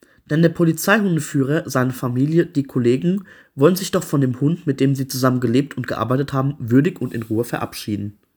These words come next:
Tierbestatterin Weinmann kann die Trauergemeinde bald in einen Raum einladen,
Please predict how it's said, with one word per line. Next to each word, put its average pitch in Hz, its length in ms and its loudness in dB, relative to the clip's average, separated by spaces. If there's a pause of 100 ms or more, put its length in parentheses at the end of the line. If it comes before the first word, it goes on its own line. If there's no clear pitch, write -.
(1300)
Tierbestatterin 160 800 0
Weinmann 131 480 2 (340)
kann 160 160 -2
die 135 100 0
Trauergemeinde 147 680 2
bald 127 260 0
in 135 140 -2
einen 117 220 -4
Raum 127 260 -2
einladen, 143 580 -2